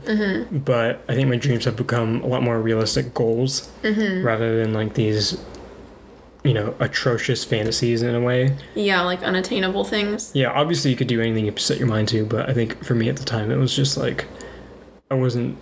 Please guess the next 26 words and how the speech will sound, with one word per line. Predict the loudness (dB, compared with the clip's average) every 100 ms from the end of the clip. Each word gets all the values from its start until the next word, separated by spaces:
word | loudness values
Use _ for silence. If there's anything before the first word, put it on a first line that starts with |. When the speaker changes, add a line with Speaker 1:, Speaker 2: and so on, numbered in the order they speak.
| -2
Speaker 2:
as | 0
dedicated | 2 0 2 2 2
as | 2 2
I, | 2 0 -2 -14 -18 -20 -8 -4
I |
thought | -2 0 2
I | 2
was. | 2 2 0 -2
Speaker 1:
Mm-hmm. | -2 0 0 0 0 -2 -6 -14 -16 -18 -18 -16 -16 -18 -20 -14 -4
Yeah, | 0 2 2 0 -2
I | -2
get | 0 0 0
that. | 0 0 -2 -8 -14 -14
I | -12
think | -6 -2 -2 0
that | 0 0 -4 -14 -16 -18 -20 -20 -20 -20 -20 -20 -20 -16 -4
one | 0 2
of | 2 0
the | 0
things | 2 0 0
that | 0
I | 2 4
looked | 2 0 0
into | 0 0 0 2 2 2 0 -4 -14 -18 -16 -8
was, | -2 0 0 0
like, | 0 2 0 -6